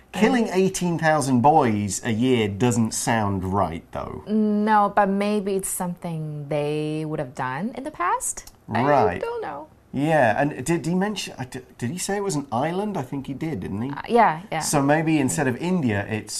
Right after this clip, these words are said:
Speaker 1: Sri Lanka, the, the island to the kind of
Speaker 2: Ah,
Speaker 1: south
Speaker 2: Sri Lanka.
Speaker 1: of India. Maybe it's there,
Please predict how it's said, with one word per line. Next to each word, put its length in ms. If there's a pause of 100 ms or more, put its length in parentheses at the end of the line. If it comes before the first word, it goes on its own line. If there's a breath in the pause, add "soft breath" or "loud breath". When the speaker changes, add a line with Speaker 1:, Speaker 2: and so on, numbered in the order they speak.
Speaker 1:
Sri 180
Lanka, 600
the, 200 (100)
the 200
island 560 (380 loud breath)
to 80
the 200 (140)
kind 160
of 60
Speaker 2:
Ah, 40
Speaker 1:
south 520
Speaker 2:
Sri 120
Lanka. 540
Speaker 1:
of 220
India. 420 (300 loud breath)
Maybe 720
it's 240
there, 540